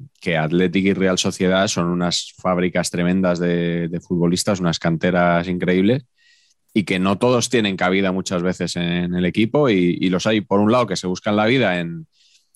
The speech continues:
pues en equipos con mayores ambiciones y que pagan mejores contratos. Bueno, el Athletic paga muy buenos.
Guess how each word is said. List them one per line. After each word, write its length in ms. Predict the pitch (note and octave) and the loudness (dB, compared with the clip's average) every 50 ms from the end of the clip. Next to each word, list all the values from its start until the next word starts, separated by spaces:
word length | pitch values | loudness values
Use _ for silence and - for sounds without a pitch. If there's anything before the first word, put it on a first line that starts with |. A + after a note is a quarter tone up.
| - - - _ _ | -20 -20 -20 _ _
pues 180 | - - - - | -2 0 0 0
en 100 | G2 F#2 | 0 0
equipos 460 | F2+ F2 - A2 G#2 A2+ B2+ A#2+ - | 0 0 0 0 0 0 0 0 0
con 640 | - B2+ B2+ A#2+ A#2 A#2 A#2 A#2 A#2 A#2 A#2 A#2 A#2+ | 0 2 2 2 4 2 2 2 2 2 2 2 2
mayores 400 | A#2+ A#2 A#2 A#2 A#2+ A#2+ A#2 - | 2 2 2 2 2 2 2 0
ambiciones 640 | B2+ B2 A#2+ B2 A#2+ - C#3+ D3+ D3+ C3+ A2 F#2+ - - | 0 0 2 0 0 0 0 0 0 0 -2 -2 -4 -6
y 80 | F#2+ F2 | -8 -8
que 100 | - F2+ | -6 -4
pagan 220 | - G2+ G2+ G2+ | -2 0 0 0
mejores 280 | A2 A2 - B2 A2+ A2 | 0 0 0 0 0 0
contratos. 380 | - A#2 A2+ A2+ C3+ D3+ D#3 F3 | 0 -2 0 0 0 0 2 2
Bueno, 160 | D3 C3 F#2 | 2 2 2
el 40 | F2+ | 2
Athletic 300 | F2+ G#2 C#3 C#3 E3 C3 | 4 2 2 2 0 -2
paga 160 | - B2 A#2 G#2 | 0 0 0 0
muy 120 | G2 F2+ | 0 -2
buenos. 240 | E2+ D#2 D2+ D2+ E2 | -4 -6 -8 -12 -16